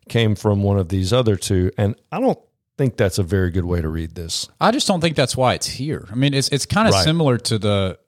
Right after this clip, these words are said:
Speaker 2: to how the mark of Cain has been used,
Speaker 1: Yes.
Speaker 2: right? It's been used in a very similar way,
Speaker 1: Yes.
Speaker 2: saying these people have the mark of Cain and we don't. And I just, I don't think the Scripture is meant to be used that way at all.
Speaker 1: Right.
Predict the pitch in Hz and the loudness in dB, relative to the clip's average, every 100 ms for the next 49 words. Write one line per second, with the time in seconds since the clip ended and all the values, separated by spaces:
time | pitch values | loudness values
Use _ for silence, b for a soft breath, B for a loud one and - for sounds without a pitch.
0 | _ - 107 127 120 101 98 101 101 92 | _ -6 -2 0 0 -2 -2 -2 -2 -6
1 | - - 117 110 90 90 90 - 87 82 | -8 -2 0 0 -2 -4 -6 -4 -6 -6
2 | 76 - - 95 92 110 107 117 - 170 | -10 -8 -2 0 2 2 0 -4 -2 2
3 | 151 170 165 135 113 120 113 - 117 104 | 4 4 2 0 2 2 2 0 0 0
4 | 92 92 123 123 95 92 117 110 101 98 | -2 0 2 2 4 2 4 2 0 -2
5 | 120 123 - - 143 135 117 101 - 104 | 0 0 0 -2 -2 0 2 2 2 0
6 | 98 92 98 95 90 - 85 - 110 104 | 0 0 2 2 0 -4 -6 -2 0 2
7 | 87 85 92 90 90 110 107 92 85 - | 0 0 -2 -2 0 0 2 -2 -6 -8
8 | 107 98 73 - B B B B B 123 | -2 -2 -2 -8 B B B B B -2
9 | 120 - - - 147 - - _ _ 117 | -2 -2 -12 -2 -2 -2 -6 _ _ 0
10 | 151 139 139 135 117 - - - 117 107 | 2 2 0 0 -4 -2 -2 0 0 0
11 | 120 117 113 98 113 131 110 92 104 107 | -2 0 -2 0 0 0 -2 -2 -2 -2
12 | 101 - - 98 113 117 165 - - 82 | -2 -10 -8 -2 0 2 0 -4 -4 -2